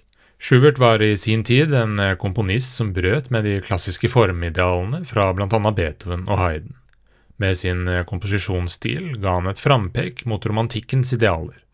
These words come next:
Han komponerte med mye følsomhet, og hadde en helt spesiell evne til å skrive melodier. Dette kan man også høre i symfoni nummer åtte. Symfoniens første sats, Allegro moderato,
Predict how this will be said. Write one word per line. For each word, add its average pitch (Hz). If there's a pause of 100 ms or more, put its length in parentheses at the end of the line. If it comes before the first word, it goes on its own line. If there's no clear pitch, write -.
(600)
Han 104
komponerte 107
med 101
mye 95
følsomhet, 107 (260)
og 110
hadde 104
en 101
helt 98
spesiell 131
evne 120
til 120
å -
skrive 95
melodier. 87 (500)
Dette 98 (180)
kan 120
man 101
også 104
høre 87
i 90
symfoni 95
nummer 82
åtte. 90 (180)
Symfoniens 107
første 101
sats, - (100)
Allegro 92
moderato, 95